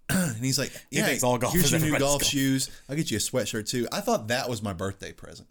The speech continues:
Speaker 2: Okay.
Speaker 1: I have a little birthday gathering with my family.
Speaker 2: Yeah.
Speaker 1: And there's a box, and it has pink unicorn wrapping paper.
Speaker 2: Hell yeah.
Speaker 1: That's it. And I was like, "I, I thought my bir-, I thought that, I thought I already got a birthday present."
Speaker 2: Yeah, yeah, yeah.
Speaker 1: And it was one of these.
Speaker 2: Okay.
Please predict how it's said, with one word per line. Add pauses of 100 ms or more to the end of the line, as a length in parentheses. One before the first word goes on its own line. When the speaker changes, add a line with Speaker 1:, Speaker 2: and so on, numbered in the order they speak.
Speaker 2:
Okay. (360)
Speaker 1:
I
have
a
little
birthday
gathering
with
my
family.
Speaker 2:
Yeah.
Speaker 1:
And
there's
a
box, (280)
and
it
has
pink
unicorn
wrapping
paper. (100)
Speaker 2:
Hell
yeah. (1160)
Speaker 1:
That's
it. (560)
And
I
was
like, (160)
"I, (260)
I
thought
my
bir-,
I
thought
that,
I
thought
I
already
got
a
birthday
present."
Speaker 2:
Yeah,
yeah,
yeah. (300)
Speaker 1:
And
it
was
one
of
these. (200)
Speaker 2:
Okay.